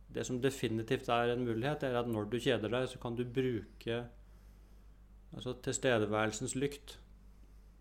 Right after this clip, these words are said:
og rette den mot kjedsomheten for å prøve å finne ut av hva den inneholder.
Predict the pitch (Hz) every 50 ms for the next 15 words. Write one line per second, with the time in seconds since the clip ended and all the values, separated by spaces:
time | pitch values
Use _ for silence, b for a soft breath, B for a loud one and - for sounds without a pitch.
0 | - - - - - - - - - - - - 120 120 123 127 - - - 113
1 | 107 117 123 127 123 113 107 120 123 - - 147 123 107 - - 113 107 107 113
2 | 113 - 147 127 143 131 127 127 131 131 123 120 - 147 120 107 104 101 104 104
3 | 127 127 120 131 - 120 123 139 113 107 104 107 107 107 127 170 180 175